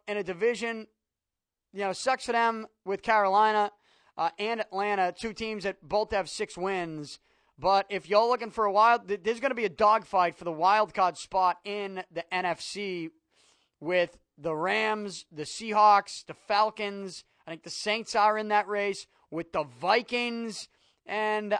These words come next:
I don't think any team in the N F C East, I think they'll continue to beat each other up. Right now, the Giants, even with that loss, they are in first place with a four and four record in that division. But you'll have a dogfight for the, uh, for the wild cards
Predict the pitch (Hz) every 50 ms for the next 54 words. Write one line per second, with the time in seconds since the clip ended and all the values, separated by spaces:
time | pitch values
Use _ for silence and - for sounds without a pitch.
0 | - - 220 240 254 254 240 226 226 220 208 - - 202 214 220 226 208 - -
1 | 226 226 214 208 202 190 190 180 190 190 190 180 - - - 185 180 - 214 214
2 | 220 226 220 190 - - 196 185 190 190 160 208 190 185 - 175 135 - 208 196
3 | - 175 170 135 - 196 202 202 202 180 - 214 202 185 175 180 190 214 220 214
4 | 214 - - _ _ _ _ _ - 185 196 185 202 202 202 196 175 143 196 196
5 | 202 208 208 196 - 190 170 165 165 175 208 214 214 226 208 202 185 202 196 196
6 | 190 185 - - - 196 190 180 180 196 202 - - 214 202 196 - _ - 202
7 | 190 180 - - 170 143 - _ _ 208 202 190 190 180 170 151 - 190 190 175
8 | 160 160 175 185 180 - 175 175 175 175 170 - 170 156 165 196 190 170 185 170
9 | - - _ _ _ _ _ 202 214 214 220 233 240 254 247 240 190 254 247 277
10 | 254 - - 262 247 247 240 - - 247 233 226 220 220 - _ _ _ _ _
11 | _ _ - - 202 214 214 214 185 - - 240 226 220 233 240 262 269 247 -
12 | - 226 214 214 214 208 190 175 - - -